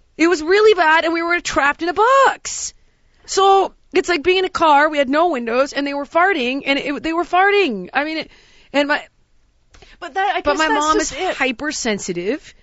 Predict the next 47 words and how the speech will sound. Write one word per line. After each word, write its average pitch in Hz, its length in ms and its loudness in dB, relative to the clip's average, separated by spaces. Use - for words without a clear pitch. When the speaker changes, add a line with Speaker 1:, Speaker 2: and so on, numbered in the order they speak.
Speaker 1:
to 247 100 -12
that 208 220 -6
kind 240 160 -6
of 262 60 -8
stuff, 359 300 0
and 311 220 -2
honestly, 294 400 -4
so 330 240 -4
am 302 100 -2
I. 262 180 0
Like, 165 140 -8
if 175 80 -12
you've 190 140 -12
ever 233 200 -2
heard 226 160 -6
me 226 120 -8
talk 208 240 -4
about 190 300 -4
racism, 220 640 0
like, 208 220 -2
I 196 240 -4
kind 247 240 -6
of 233 60 -8
have 214 180 -4
zero 185 320 -6
tolerance 302 480 -4
for - 200 -10
it. - 100 -20
And 233 140 -2
that's 277 180 -6
why 269 220 0
I 247 40 0
was 233 200 -2
so 466 340 2
surprised, 170 760 -10
because 262 320 -4
being 359 280 0
a 381 60 0
person 226 340 -4
whose 170 380 -8
grandmother's 240 540 -2
Jewish, 175 300 -6
whose 160 160 -16
father's 247 520 -2
Arab, 160 360 -10
who's 202 200 -10
gay, 226 640 0